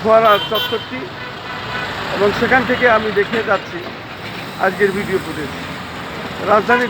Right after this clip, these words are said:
ঢাকা এখন অনেকটাই ফাঁকা, যানজট নেই বললে চলে এবং মানুষ ঈদের ছুটিতে প্রত্যেকে ঘরমুখী এবং যার যার এলাকায় ফিরেছেন, সেজন্য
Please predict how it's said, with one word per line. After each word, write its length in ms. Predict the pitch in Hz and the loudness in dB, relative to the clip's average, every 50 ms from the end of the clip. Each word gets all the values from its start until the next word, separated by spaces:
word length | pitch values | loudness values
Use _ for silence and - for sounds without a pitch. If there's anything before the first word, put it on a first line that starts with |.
| 180 | 2
ঢাকা 220 | 202 208 202 220 226 214 208 | 2 4 4 6 6 6 6
এখন 200 | 214 214 214 190 175 175 - - - - - - - - - - - - 190 | 4 2 0 -2 -4 -6 -10 -14 -14 -14 -14 -14 -14 -16 -16 -14 -8 -4 -2
অনেকটাই 380 | 190 214 196 - 220 240 226 - 180 | 0 0 0 2 2 2 2 2 2
ফাঁকা, 280 | 190 180 - 196 185 - - - - - - - - - - 151 135 139 | 0 0 2 0 -2 -2 -4 -8 -14 -16 -14 -12 -12 -10 -10 -8 0 2
যানজট 400 | 190 190 196 196 175 202 202 156 175 185 | 4 4 4 6 4 4 4 4 2 4
নেই 120 | 196 202 196 190 | 4 4 6 6
বললে 180 | 208 208 208 208 196 208 | 4 4 4 2 2 2
চলে 200 | 202 196 202 220 220 - - - - - - - - - - - - - - - 165 | 2 2 2 0 -2 -6 -10 -12 -14 -14 -14 -14 -14 -14 -14 -12 -12 -10 -6 -4 2
এবং 140 | 165 196 185 185 180 180 | 2 4 4 4 4 4
মানুষ 240 | 190 202 214 202 - - - - - - - - - - - - - - - - - - - - - - - - - - 180 | 6 6 4 4 2 -2 -6 -8 -10 -12 -12 -12 -14 -14 -12 -12 -12 -12 -12 -12 -12 -12 -12 -10 -10 -8 -6 -4 0 2 4
ঈদের 200 | 185 196 220 208 - - | 6 6 6 4 4 0
ছুটিতে 340 | 214 208 208 - - 240 240 240 - - - - - - - - - - - - - - | -2 -2 -2 -2 0 0 0 0 -2 -6 -12 -14 -14 -12 -12 -12 -12 -12 -12 -12 -8 -4
প্রত্যেকে 400 | 208 214 208 - 240 226 - 240 226 196 165 | -4 -4 0 0 0 2 4 4 4 4 4
ঘরমুখী 480 | 185 196 202 202 208 214 - - 240 247 233 202 - - - - - - - - - - - - - - - 185 | 4 4 4 4 2 0 0 0 -2 -2 -2 -4 -6 -6 -6 -6 -6 -6 -6 -6 -6 -6 -6 -6 -6 -2 -2 2
এবং 180 | 180 208 208 196 185 175 - - - - - - - - - - - - - - - - - - - - - - - - - - - | 4 6 6 4 4 0 -4 -8 -12 -12 -12 -14 -14 -14 -14 -14 -14 -14 -14 -14 -14 -14 -14 -14 -14 -12 -12 -10 -8 -6 -4 0 2
যার 140 | 202 208 208 - | 2 4 4 6
যার 120 | 220 226 208 208 | 6 6 8 6
এলাকায় 360 | 202 208 - - 214 214 202 - | 6 4 4 4 4 2 2 0
ফিরেছেন, 380 | - 220 233 233 - 254 247 247 240 - - - - - - - - - - - | 0 0 0 0 0 -2 -4 -4 -6 -10 -16 -16 -16 -16 -16 -16 -14 -14 -8 -4
সেজন্য 320 | 214 214 - 220 220 220 | -4 -2 0 0 2 4